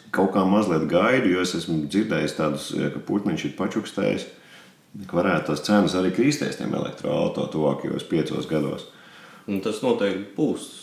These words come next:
Speaker 2: Var jau arī paskatīties, teiksim, kā ir bijis iepriekšējos gados, teiksim, tas pats Nissan Leaf, kas līdz šim bija populārākais elektroauto, ka viņš sāka, viņš piedāvāja simt divdesmit kilometrus ar vienu uzlādi,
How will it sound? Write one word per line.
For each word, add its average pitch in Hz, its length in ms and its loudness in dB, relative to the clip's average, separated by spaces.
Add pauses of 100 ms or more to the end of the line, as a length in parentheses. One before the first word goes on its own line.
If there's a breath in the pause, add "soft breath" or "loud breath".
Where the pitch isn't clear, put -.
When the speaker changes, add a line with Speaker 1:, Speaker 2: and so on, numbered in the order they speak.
(120)
Speaker 2:
Var 101 260 2
jau 92 200 4
arī 90 200 2
paskatīties, 80 560 -4
teiksim, 82 340 -8
kā 85 220 -2
ir 78 80 -6
bijis 87 240 -4
iepriekšējos - 600 -6
gados, - 340 -6
teiksim, - 380 -10 (640)
tas 92 180 -6
pats 92 320 -2
Nissan 92 380 0
Leaf, 110 340 0
kas - 380 -12
līdz 87 240 -6
šim 92 180 0
bija 85 180 0
populārākais 92 800 -2
elektroauto, 92 680 0 (720 loud breath)
ka 82 160 -4 (440)
viņš 90 220 -8
sāka, 101 540 2 (320)
viņš 82 260 -8
piedāvāja 82 720 0
simt 90 300 -4
divdesmit 101 420 -2
kilometrus 101 460 -2
ar 95 80 -2
vienu 104 320 0
uzlādi, 147 480 -4